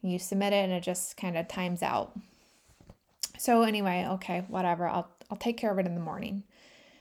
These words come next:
Go to bed, and I get woken up around two A M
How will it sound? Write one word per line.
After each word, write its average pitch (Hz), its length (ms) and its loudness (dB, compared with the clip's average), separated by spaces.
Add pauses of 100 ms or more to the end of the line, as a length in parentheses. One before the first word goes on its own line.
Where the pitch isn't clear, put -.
(560)
Go 190 160 4
to 254 80 6
bed, 233 360 6 (680)
and 185 680 0 (220)
I 190 60 0
get 190 160 0
woken 196 320 0
up 185 320 -4 (840)
around 185 300 -2
two 190 160 -4
A 190 160 0
M 190 260 -2